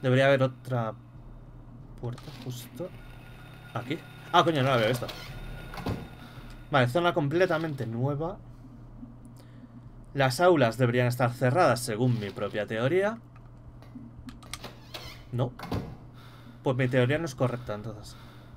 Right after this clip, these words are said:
No es cien por cien correcta mi teoría. Igualmente, las puertas que antes estaban cerradas están abiertas. O, o varias de ellas, al menos. Vamos a echar un ojo aquí.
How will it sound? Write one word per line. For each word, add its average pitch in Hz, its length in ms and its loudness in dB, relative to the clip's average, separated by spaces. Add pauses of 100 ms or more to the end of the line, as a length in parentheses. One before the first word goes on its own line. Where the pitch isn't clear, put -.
(960)
No 131 80 -2
es 135 100 -2
cien 151 140 -2
por 139 100 -4
cien 131 140 -2
correcta 120 320 -2
mi 110 120 -8
teoría. 107 340 -8 (1040)
Igualmente, 160 500 6
las 127 140 6
puertas 131 240 2
que 151 80 -2
antes 127 160 0
estaban 123 240 2
cerradas 127 280 0
están 117 200 -2
abiertas. 101 560 -6 (100)
O, 113 400 4
o 123 120 2
varias 113 260 0
de 120 80 -2
ellas, 123 220 -6
al 104 80 -10
menos. - 280 -16 (1400)
Vamos 143 220 -4
a 151 40 -10
echar 170 460 -2
un 165 140 -2
ojo 135 500 -2
aquí. 113 400 -2